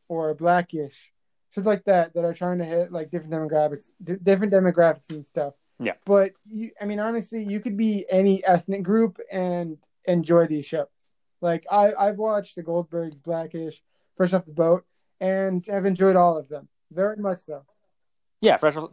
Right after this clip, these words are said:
Speaker 2: Fresh
Speaker 1: Yeah.
Speaker 2: Off the Boat's really funny, too. I've watched a handful of those shows, of those episodes. Really
Speaker 1: Yeah,
Speaker 2: good.
Speaker 1: yeah, yeah.
Speaker 2: I've not watched Blackish. I don't really know
Speaker 1: That's
Speaker 2: much
Speaker 1: okay.
Speaker 2: about that one. Sorry.
Speaker 1: Uh,
Speaker 2: I think it got nominated for
Speaker 1: yeah,
Speaker 2: a bunch
Speaker 1: I mean,
Speaker 2: of
Speaker 1: it,
Speaker 2: Emmys,
Speaker 1: it's
Speaker 2: though.
Speaker 1: a pretty good show.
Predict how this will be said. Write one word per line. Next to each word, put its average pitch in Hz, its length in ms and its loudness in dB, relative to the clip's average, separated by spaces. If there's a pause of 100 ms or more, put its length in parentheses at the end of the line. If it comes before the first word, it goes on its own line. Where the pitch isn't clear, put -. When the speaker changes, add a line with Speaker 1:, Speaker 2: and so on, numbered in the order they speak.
Speaker 2:
Fresh 214 160 2
Speaker 1:
Yeah. 214 40 -2
Speaker 2:
Off 180 60 4
the 120 60 -8
Boat's 123 220 -4
really 117 140 -6
funny, 101 260 -12
too. 95 280 -14
I've 107 140 -2
watched 113 260 -2
a 95 100 -14 (160)
handful 101 360 -10
of 92 60 -14
those 95 180 -14
shows, 92 380 -20
of 113 140 -8
those 104 240 -4
episodes. 92 360 -14
Really - 160 -6
Speaker 1:
Yeah, 185 100 4
Speaker 2:
good. - 80 -12 (160)
Speaker 1:
yeah, 185 260 -2
yeah. 160 160 -10 (1900)
Speaker 2:
I've 117 160 4
not 113 180 2
watched 98 200 -8
Blackish. - 360 -18
I 98 80 -18
don't - 160 -20
really 90 140 -20
know 269 60 -4
Speaker 1:
That's 262 80 -6
Speaker 2:
much 180 100 -4
Speaker 1:
okay. 156 80 -10
Speaker 2:
about - 120 -10
that - 140 -10
one. - 120 -20
Sorry. - 260 -8
Speaker 1:
Uh, 180 180 -2 (1080)
Speaker 2:
I - 40 4
think 202 100 6
it - 20 -4
got 185 140 0
nominated 131 320 -6
for 226 80 2
Speaker 1:
yeah, 208 60 4
Speaker 2:
a - 20 4
bunch 180 120 -2
Speaker 1:
I - 20 -2
mean, 190 100 -2
Speaker 2:
of 220 80 -2
Speaker 1:
it, - 20 -6
Speaker 2:
Emmys, 247 60 -6
Speaker 1:
it's 311 100 -4
Speaker 2:
though. 294 100 -6
Speaker 1:
a - 60 -20
pretty 262 140 -8
good 220 140 -4
show. 160 240 -6